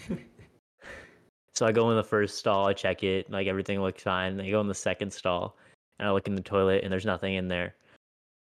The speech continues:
Speaker 2: But right in front of the toilet is, like, this, just, like, it looked like a mud pie of a poop.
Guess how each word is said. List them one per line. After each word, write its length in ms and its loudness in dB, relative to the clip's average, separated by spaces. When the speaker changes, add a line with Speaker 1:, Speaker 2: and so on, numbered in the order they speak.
Speaker 2:
But 120 4
right 400 4
in 160 -2
front 300 2
of 80 4
the 80 2
toilet 500 2
is, 240 -2
like, 260 2
this, 180 0
just, 220 -4
like, 220 0
it 160 -2
looked 220 0
like 160 2
a 40 2
mud 360 0
pie 340 -2
of 140 -4
a 80 0
poop. 420 -6